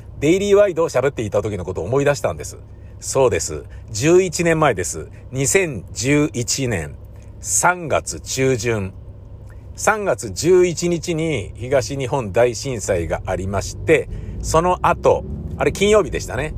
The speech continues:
十二、十三が土日で、十四の生放送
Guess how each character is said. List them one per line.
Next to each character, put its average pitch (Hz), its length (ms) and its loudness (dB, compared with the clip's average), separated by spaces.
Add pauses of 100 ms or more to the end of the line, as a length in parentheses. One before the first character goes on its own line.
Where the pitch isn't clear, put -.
(340)
十 180 240 6
二、 190 160 0
十 151 280 2
三 117 220 2
が 131 100 4
土 104 160 2
日 101 300 -6
で、 120 160 2
十 151 320 4
四 131 320 2 (460)
の 151 340 4
生 123 260 2
放 120 280 4
送 78 360 -4